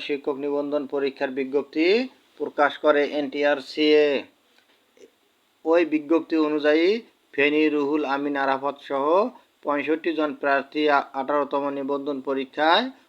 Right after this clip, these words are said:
অংশ নিয়ে এমসিকিউ লিখিত ও মৌখিক পরীক্ষায় উত্তীর্ণ হন। পরে গত ষোলোই জুন ষষ্ঠ নিয়োগের সুপারিশের জন্য বিজ্ঞপ্তি জারি করে এনটিআরসিএ কর্তৃপক্ষ।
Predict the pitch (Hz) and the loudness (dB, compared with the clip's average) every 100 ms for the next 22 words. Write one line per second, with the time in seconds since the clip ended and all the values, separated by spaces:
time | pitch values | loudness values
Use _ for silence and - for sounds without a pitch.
0 | _ - 135 143 - 156 147 147 156 175 | _ -4 -4 -4 -4 -2 -2 0 0 0
1 | 247 262 _ _ 143 143 143 170 165 170 | -2 -6 _ _ -8 -8 -4 -4 -2 0
2 | 160 139 131 147 143 165 190 233 _ - | 0 0 -4 -6 0 2 2 -2 _ -16
3 | - 143 143 147 147 160 156 143 143 156 | -6 -4 -2 -4 -4 -8 -4 -4 0 0
4 | 147 139 - 151 151 139 135 143 143 127 | 0 -2 -6 -6 -2 -2 0 2 2 0
5 | 92 _ _ _ _ _ _ _ _ _ | -6 _ _ _ _ _ _ _ _ _
6 | _ _ _ _ _ _ _ _ _ _ | _ _ _ _ _ _ _ _ _ _
7 | _ _ _ _ _ _ _ _ _ _ | _ _ _ _ _ _ _ _ _ _
8 | _ - 147 165 160 156 170 - 143 143 | _ -2 2 2 2 0 -2 -4 -2 0
9 | 143 139 151 185 220 _ _ - 143 147 | 0 2 2 2 -4 _ _ -6 -4 -2
10 | - 170 151 151 147 151 - 135 151 147 | -2 -2 0 0 0 -2 -2 -4 0 0
11 | 135 151 139 143 143 156 190 240 - _ | -2 -4 -2 -2 -2 -2 -2 -4 -10 _
12 | _ 127 139 135 156 160 139 139 139 135 | _ -4 -4 0 -2 -2 -2 0 -2 -2
13 | 143 143 160 208 240 _ _ 131 135 135 | 0 2 0 0 -6 _ _ -6 -6 -2
14 | 151 147 139 - 147 151 139 143 131 151 | 0 0 -2 -6 -2 0 0 -6 -4 -4
15 | 151 135 | -4 -4